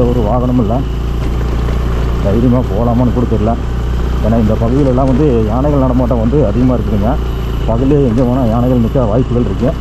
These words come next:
இல்லாமல் இருந்தாலும் இருக்கலாம். நம்மளோட நேரம் எப்படி இருக்குன்னு தெரியல.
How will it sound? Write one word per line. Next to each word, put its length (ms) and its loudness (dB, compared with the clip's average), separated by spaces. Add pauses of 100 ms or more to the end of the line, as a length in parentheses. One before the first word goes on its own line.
(640)
இல்லாமல் 280 2
இருந்தாலும் 320 2
இருக்கலாம். 280 -2 (680)
நம்மளோட 320 2 (1400)
நேரம் 360 2
எப்படி 160 -2
இருக்குன்னு 240 0
தெரியல. 200 0